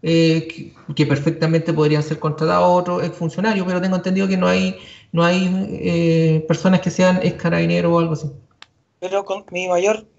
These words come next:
Speaker 2: la, yo creo que la pregunta de Carlos iba para otro lado. Eh, ¿hay algún requisito especial que deban cumplir las personas que s-, cumplan funciones de apoyo en seguridad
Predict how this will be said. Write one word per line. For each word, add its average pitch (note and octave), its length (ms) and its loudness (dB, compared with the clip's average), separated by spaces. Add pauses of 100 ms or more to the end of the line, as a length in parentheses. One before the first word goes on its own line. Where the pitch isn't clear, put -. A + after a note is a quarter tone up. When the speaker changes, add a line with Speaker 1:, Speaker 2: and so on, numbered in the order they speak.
(160)
Speaker 2:
la, E3+ 140 0
yo E3+ 100 -10
creo G#3+ 140 -2
que G#3+ 60 -2
la G#3 80 4
pregunta G#3 320 -4
de F#3+ 40 -12
Carlos G#3 200 0
iba G3+ 80 0
para F#3+ 120 2
otro G#3+ 120 -6
lado. D3+ 280 0 (480)
Eh, F3+ 380 -4 (680)
¿hay G#3 200 2
algún B3 240 0
requisito A#3 400 -4
especial A3 500 -2
que B3 140 -2
deban B3 280 0
cumplir A#3 480 -8
las G3+ 140 -2
personas G#3+ 560 -4
que G#3+ 280 -8 (840)
s-, - 500 -10 (160)
cumplan A#3+ 500 -2
funciones F#3+ 920 -2
de D#3+ 220 -2
apoyo A#3+ 460 -2
en A3 80 -8
seguridad G3 680 -2